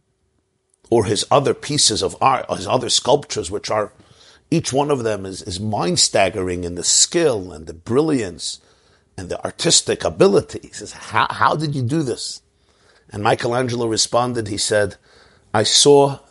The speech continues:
the angel trapped in the marble, and I chiseled away on the marble, and I set the angel free."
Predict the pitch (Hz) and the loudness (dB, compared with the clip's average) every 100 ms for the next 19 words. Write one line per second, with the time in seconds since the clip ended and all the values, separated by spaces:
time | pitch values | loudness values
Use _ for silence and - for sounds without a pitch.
0 | - 104 - 123 135 117 120 117 110 _ | -2 -2 0 -2 -2 -2 -2 -2 -6 _
1 | _ _ _ - - 120 127 127 - - | _ _ _ -8 -2 2 2 2 -6 -6
2 | 110 101 104 110 104 90 - _ _ _ | -6 -2 0 0 0 -6 -8 _ _ _
3 | _ _ _ _ _ _ _ 202 101 202 | _ _ _ _ _ _ _ -2 0 -2
4 | - - 151 143 131 120 - 104 107 120 | 0 2 4 4 2 0 -2 0 2 2
5 | 113 117 107 107 101 101 107 104 104 98 | 0 -2 -6 -6 0 2 2 0 -4 -4
6 | - _ _ _ _ 107 95 90 - 110 | -14 _ _ _ _ -12 -8 -2 0 0
7 | - 110 113 98 104 95 87 - 98 90 | -2 -6 -4 -4 -6 -6 -8 -4 -4 -4
8 | - | -8